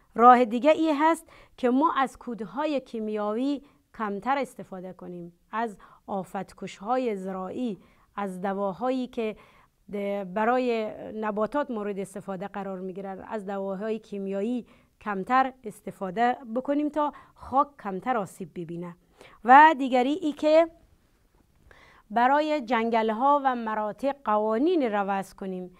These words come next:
که استفاده از این درختان به صورت بی‌رویه انجام نشوه، یعنی درختان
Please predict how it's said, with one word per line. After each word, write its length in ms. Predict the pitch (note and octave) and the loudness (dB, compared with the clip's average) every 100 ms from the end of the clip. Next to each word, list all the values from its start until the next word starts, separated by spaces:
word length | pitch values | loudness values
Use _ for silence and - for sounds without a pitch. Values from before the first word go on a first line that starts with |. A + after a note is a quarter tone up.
| _ _ _ | _ _ _
که 320 | B3+ B3 B3+ | 0 0 0
استفاده 600 | A3 - A3 - G#3+ G#3 | -6 -8 -10 -4 -2 2
از 420 | D#4 B3+ G3+ F3 - _ _ _ - | 4 4 0 -6 -20 _ _ _ -8
این 220 | A#3 G#3+ | -6 0
درختان 720 | G#3+ G3+ - - D4 D#4+ D4 - _ - | 0 0 -4 2 2 2 -2 -10 _ -10
به 100 | G#3 | -10
صورت 400 | - G#3+ B3+ B3+ | -6 -2 -2 -2
بی‌رویه 600 | G3 G3 G3 G3+ G3 A#3+ | -6 -4 -4 -4 -2 -2
انجام 500 | B3 A3 A#3 C4 C#4 | -2 -2 -4 -4 -2
نشوه، 420 | D4+ A3 F#3+ F#3 - _ _ - | -4 -4 -8 -10 -16 _ _ -4
یعنی 280 | G#3+ A3+ A#3+ | -2 -2 -4
درختان 580 | G3+ G3 F3 - A3+ | -4 -6 -6 -6 -6